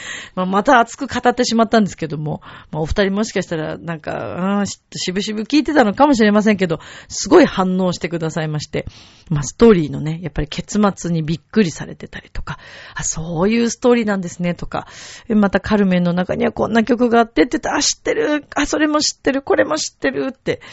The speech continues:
なるんですよ、カルメンという作品は。もうほんと素晴らしいの。まあでもね、こういった本当にクラウド交流会全国大会という、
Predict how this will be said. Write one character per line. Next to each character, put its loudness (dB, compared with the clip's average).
な -2
る 6
ん 2
で 4
す -4
よ、 2
カ 0
ル 2
メ 2
ン 0
と 0
い 0
う 0
作 -4
品 -4
は。 2
も -6
う -6
ほ 2
ん -6
と 0
素 -2
晴 4
ら 2
し 0
い 4
の。 -2
ま 6
あ 6
で 2
も 0
ね、 2
こ 0
う 4
い 0
っ -14
た 2
本 0
当 -2
に -2
ク -4
ラ 4
ウ 2
ド -2
交 0
流 2
会 2
全 0
国 -12
大 6
会 2
と -6
い -2
う、 4